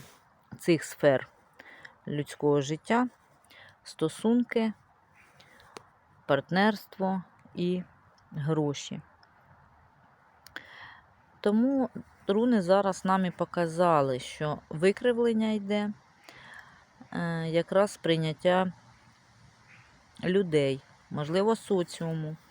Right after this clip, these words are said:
можливо, окремої людини, але людей. Вам зараз Ліліт, мабуть, не дає, м, правильно сприймати людей. Люди, як дзеркало,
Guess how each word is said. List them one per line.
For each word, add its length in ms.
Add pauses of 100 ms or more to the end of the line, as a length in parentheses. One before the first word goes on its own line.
(280)
можливо, 400
окремої 580
людини, 520 (220)
але 320
людей. 460 (760)
Вам 520
зараз 520
Ліліт, 640
мабуть, 800 (800)
не 280
дає, 720 (840)
м, 560 (180)
правильно 500
сприймати 1000 (360)
людей. 640 (640)
Люди, 320
як 180
дзеркало, 720